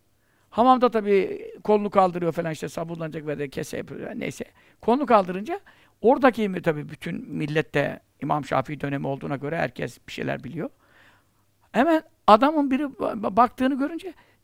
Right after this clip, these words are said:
demiş ki, "Alimtü enne hâzâ leyse bi sünnetin." "Yanlış anlama," demiş. Yani bu, burayı tıraş etmek sünnet değil.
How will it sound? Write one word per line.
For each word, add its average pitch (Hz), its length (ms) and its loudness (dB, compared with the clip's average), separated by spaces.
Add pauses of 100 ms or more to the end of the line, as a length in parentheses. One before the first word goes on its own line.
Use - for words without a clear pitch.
demiş 311 240 -2
ki, - 80 -4
"Alimtü 214 360 4
enne 196 220 2
hâzâ 214 260 0
leyse 190 380 -2
bi 185 80 -8
sünnetin." 214 580 -8 (1000)
"Yanlış 170 280 -2
anlama," 185 340 0
demiş. 147 400 -6
Yani 131 300 -6 (360)
bu, 175 340 -4
burayı 175 320 0
tıraş - 300 -6
etmek 165 300 -6
sünnet 147 460 -6
değil. 135 200 -2